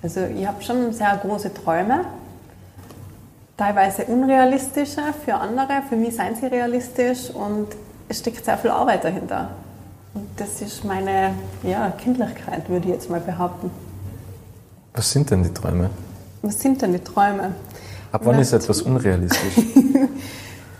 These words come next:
Speaker 1: Ja, jetzt so, wenn's nicht mehr fiktiv ist, gell, da-, dann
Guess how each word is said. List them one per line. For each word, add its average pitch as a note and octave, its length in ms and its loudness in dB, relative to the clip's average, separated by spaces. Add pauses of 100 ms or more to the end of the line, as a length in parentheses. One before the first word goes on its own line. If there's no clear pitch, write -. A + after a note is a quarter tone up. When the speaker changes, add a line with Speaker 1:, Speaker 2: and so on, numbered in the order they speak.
(220)
Speaker 1:
Ja, G#3 160 4
jetzt G3 280 2
so, G3+ 280 2 (360)
wenn's G3 240 -6
nicht A3 80 -2
mehr G3+ 120 -2
fiktiv G#3+ 420 -4
ist, - 260 -4
gell, F#3+ 240 0 (140)
da-, F#3 140 -4 (100)
dann F3+ 460 -2